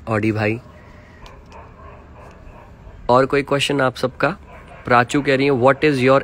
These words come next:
age?" तो मेरा जो यूज़र नेम है ना, मोहित गौड़ सेवन नाइन नाइन वन, उसमें क्या है, आपको इस रास का,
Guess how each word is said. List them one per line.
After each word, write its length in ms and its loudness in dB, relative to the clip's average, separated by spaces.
age?" 340 0
तो 80 0
मेरा 260 4
जो 220 2
यूज़र 360 2
नेम 240 4
है 60 2
ना, 140 0
मोहित 300 0
गौड़ 260 4
सेवन 280 0
नाइन 280 2
नाइन 340 2
वन, 240 0
उसमें 480 2
क्या 160 0
है, 140 4
आपको 460 0
इस 180 -4
रास 380 2
का, 320 0